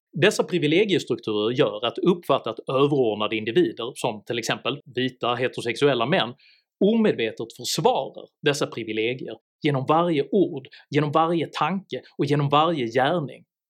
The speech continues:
genom att förtrycka alla andra. Som konsekvens betraktas alla utspel som uppfattas komma från en maktanalytiskt överordnad individ som övergrepp mot de maktanalytiskt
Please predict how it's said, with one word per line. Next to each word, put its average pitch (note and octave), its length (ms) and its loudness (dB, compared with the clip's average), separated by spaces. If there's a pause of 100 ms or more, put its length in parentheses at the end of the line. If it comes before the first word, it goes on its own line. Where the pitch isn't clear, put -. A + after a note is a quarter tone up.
(160)
genom B2 240 2
att - 160 -8
förtrycka - 680 -8 (400)
alla A#2 400 -8 (200)
andra. C3 460 -4 (640)
Som F3+ 240 4
konsekvens F3+ 720 0 (140)
betraktas D3 540 0 (100)
alla G3+ 480 4
utspel D#3 680 -4 (120)
som - 200 -4
uppfattas D3 460 0
komma C#3+ 400 0
från A2+ 140 -6
en A2+ 120 -6
maktanalytiskt A2+ 960 -4
överordnad A#2 680 0
individ A2+ 480 -2 (340)
som - 280 -6 (220)
övergrepp D#3 580 0 (400)
mot C3 120 0
de A#2 200 -2
maktanalytiskt A2+ 920 -6